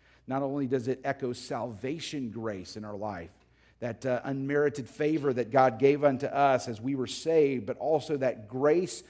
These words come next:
and peace for the living of life, for the living of the good news of the gospel message, for living on mission for him in the midst of a broken world.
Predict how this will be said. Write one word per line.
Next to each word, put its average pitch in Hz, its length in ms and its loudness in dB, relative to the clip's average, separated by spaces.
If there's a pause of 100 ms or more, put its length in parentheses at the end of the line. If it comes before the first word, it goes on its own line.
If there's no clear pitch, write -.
(180)
and 120 260 -8
peace 175 440 -6
for - 160 -6
the 123 100 -2
living 160 540 0
of 127 240 -2
life, 131 460 4
for 135 80 -4
the 123 80 -4
living 165 500 -2
of 127 140 -6
the 135 80 -8
good 160 320 -4
news 160 260 -6
of 127 60 -12
the 123 80 -10
gospel 143 460 -4
message, 143 360 -4 (240)
for 143 160 -2
living 185 420 6
on 147 360 2
mission 165 340 -6
for 131 180 -2
him 131 320 0
in 113 60 -4
the 113 80 -4
midst 117 300 -6
of 104 80 -8
a 110 40 -8
broken 104 460 -6
world. 101 380 -6